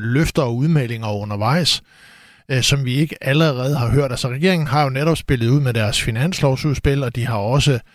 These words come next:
øh, annonceret, at der kommer en tyve tredive plan med skattelettelser lidt senere, men, men det vil jo være naturligt, i særdeleshed når man tager betragtning af den her meget massive kritik fra kommunerne omkring kommunal budgetlægning,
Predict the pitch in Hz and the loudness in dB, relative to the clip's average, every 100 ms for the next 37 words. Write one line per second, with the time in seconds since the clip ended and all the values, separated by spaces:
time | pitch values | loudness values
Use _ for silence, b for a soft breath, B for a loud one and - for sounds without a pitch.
0 | b b b b - 127 110 107 110 117 | b b b b -2 0 0 -2 -4 -4
1 | 131 117 - 160 127 110 143 131 113 110 | -4 -2 0 2 0 0 0 0 -2 -2
2 | 120 113 123 127 143 123 113 107 131 135 | -2 -2 2 2 4 2 0 -2 0 0
3 | 135 113 - 120 131 - - 131 160 139 | -2 -4 -6 -4 -4 -2 -2 2 4 4
4 | 120 123 123 135 123 143 139 131 120 120 | 2 -2 0 0 0 2 2 2 2 2
5 | 123 117 - 214 214 131 113 135 135 156 | 0 -4 0 2 2 0 -4 -6 -4 0
6 | 160 175 - 127 120 - 123 117 131 131 | 0 -2 -2 -2 -4 -2 -2 -2 -2 0
7 | 147 123 123 127 127 113 127 143 139 135 | 0 0 0 0 0 0 0 0 -2 -2
8 | 123 - 180 180 127 110 107 B B B | 0 0 2 2 2 0 -4 B B B
9 | B _ - 135 - 202 - 143 - 135 | B _ -6 -4 0 0 -2 -6 -4 -4
10 | 127 160 160 135 113 - 139 120 - 127 | 0 2 2 0 -4 -2 -2 -2 -4 0
11 | 139 127 113 - 143 151 135 127 120 | 0 0 0 0 0 0 -2 -4 -12